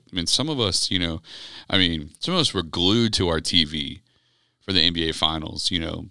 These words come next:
the Lake-, you know, Lakers and seventy-sixers, you know, the Allen Iverson, Kobe Bryant, era, you know what I mean? Like,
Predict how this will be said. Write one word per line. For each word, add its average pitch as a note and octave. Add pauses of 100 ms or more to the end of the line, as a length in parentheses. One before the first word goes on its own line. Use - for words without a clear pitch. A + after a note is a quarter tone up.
the -
Lake-, E2+ (120)
you -
know, C#2
Lakers E2
and E2+
seventy-sixers, -
you D#2+
know, D#2
the -
Allen E2+
Iverson, D#2+
Kobe D#2+
Bryant, C2+ (600)
era, E2+
you G2
know F#2
what -
I F2
mean? F2
Like, D#2